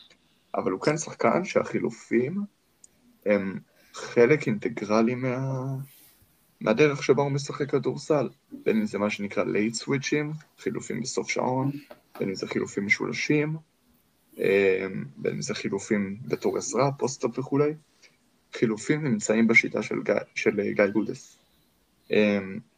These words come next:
אחד מהאפקטים של החילופים זה בעצם מאפשר, אה, לה-, להתעלות על יתרונות גופניים של שחקנים.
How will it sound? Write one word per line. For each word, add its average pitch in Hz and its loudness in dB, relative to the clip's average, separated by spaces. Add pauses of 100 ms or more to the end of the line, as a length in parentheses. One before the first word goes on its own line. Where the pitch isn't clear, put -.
(280)
אחד 139 2
מהאפקטים 131 2
של 113 0
החילופים 123 0
זה 107 0
בעצם 117 2
מאפשר, 151 0 (720)
אה, - -2 (680)
לה-, 104 6
להתעלות 113 2
על 123 4
יתרונות 113 2
גופניים 101 -2
של 110 -8
שחקנים. 92 -4